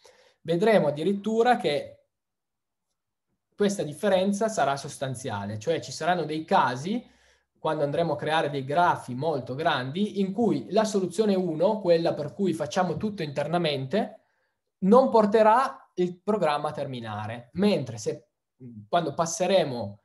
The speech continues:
dal database, vedremo che invece il grafo si creerà in un tempo ragionevole. Ehm, Enrico dice, "Scusi, a me stampa null invece del numero di studenti." Eh, non lo so, probabilmente è un errore, eh, da qual-, c'è un errore da qualche parte.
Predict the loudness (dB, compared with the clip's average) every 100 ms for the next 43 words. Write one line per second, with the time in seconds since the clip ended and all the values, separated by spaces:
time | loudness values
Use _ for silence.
0 | _ -2 0 0 -4 -2 -2 -2 -2 0
1 | -2 -6 -20 -10 -8 -6 -6 -8 -6 -6
2 | -6 -8 -10 -8 -8 -6 -8 -8 -10 -12
3 | -10 -8 -6 -6 -6 -8 -8 -10 -10 -12
4 | -14 -16 -12 -10 -10 -12 -16 -20 -20 -20
5 | _ _ _ _ _ _ _ _ _ _
6 | _ _ _ -10 -8 -8 -8 -6 -6 -6
7 | -4 0 2 2 4 4 4 0 -2 -4
8 | -4 -4 0 2 0 0 0 2 0 2
9 | 0 0 -4 -6 -8 -8 -8 -8 -8 -12
10 | -8 -4 -4 -4 -2 0 -2 -4 -6 -4
11 | -4 -4 -6 -4 -6 -4 -6 -4 -6 -4
12 | -4 -4 -6 -6 -4 -2 0 0 -4 -6
13 | -6 -6 -6 -6 -6 -6 -8 -6 -6 -4
14 | -4 -6 -6 -2 -2 0 0 -2 -2